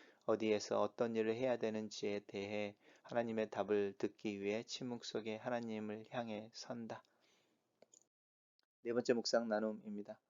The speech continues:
아론과 그 아들들의 위임식은 세 가지의 제사로 구성된다. 첫 번째가 속죄제이다. 하나님 앞에 설 때 자연스럽게 직면하게 되는 것이 나의 연약함이다. 이미 죄에 오염되어 있고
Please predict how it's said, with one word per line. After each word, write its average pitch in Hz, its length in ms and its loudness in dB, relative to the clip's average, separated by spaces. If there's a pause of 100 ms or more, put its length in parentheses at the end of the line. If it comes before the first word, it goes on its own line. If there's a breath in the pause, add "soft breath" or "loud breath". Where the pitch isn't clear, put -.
(360)
아론과 127 400 10
그 131 200 8
아들들의 120 580 8
위임식은 113 560 0
세 139 200 2
가지의 123 340 6
제사로 113 480 2
구성된다. 107 800 -2
첫 - 220 -8
번째가 113 540 4
속죄제이다. 120 960 0 (640 loud breath)
하나님 147 280 8
앞에 123 320 8
설 127 260 2
때 123 100 4
자연스럽게 110 640 2
직면하게 113 640 2
되는 107 300 -2
것이 113 360 -2
나의 104 400 2
연약함이다. 107 880 -2 (240 soft breath)
이미 107 200 0
죄에 110 300 4
오염되어 107 600 4
있고 107 480 -2